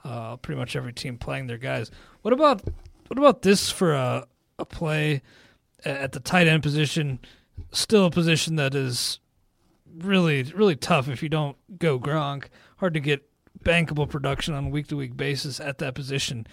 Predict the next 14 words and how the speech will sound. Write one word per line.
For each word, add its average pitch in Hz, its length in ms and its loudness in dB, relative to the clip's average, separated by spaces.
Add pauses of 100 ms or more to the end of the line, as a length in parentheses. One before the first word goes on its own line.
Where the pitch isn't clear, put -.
(420)
But 156 100 -6
Jacob 233 380 2
Tamme, 196 500 4
I 143 80 -8
mean, 139 240 -4
the, 147 120 -2
the 147 140 -6
Saints - 560 2 (540)
dead 226 220 8
last 208 420 8
in 180 80 2
terms 175 340 2
of, 135 380 -4 (540)
uh, 123 440 -2